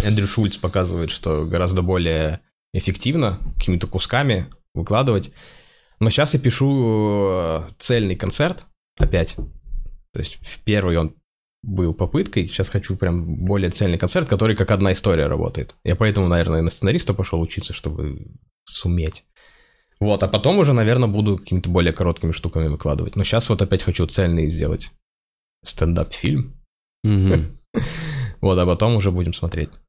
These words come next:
Speaker 2: Эм, слушай, у тебя есть возможность переместиться на один день в прошлое.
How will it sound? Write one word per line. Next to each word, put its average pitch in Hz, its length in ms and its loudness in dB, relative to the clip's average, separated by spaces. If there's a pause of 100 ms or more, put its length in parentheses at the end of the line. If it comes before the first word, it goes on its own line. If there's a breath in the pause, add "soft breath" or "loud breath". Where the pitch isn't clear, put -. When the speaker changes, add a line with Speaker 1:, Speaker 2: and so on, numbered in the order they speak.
(1400 loud breath)
Speaker 2:
Эм, 98 640 4 (760)
слушай, 104 360 2
у 90 40 2
тебя 104 800 2
есть 98 300 0
возможность 95 560 0
переместиться 87 640 0
на 85 160 2
один 90 300 0
день 85 200 2
в 85 60 -8
прошлое. - 580 0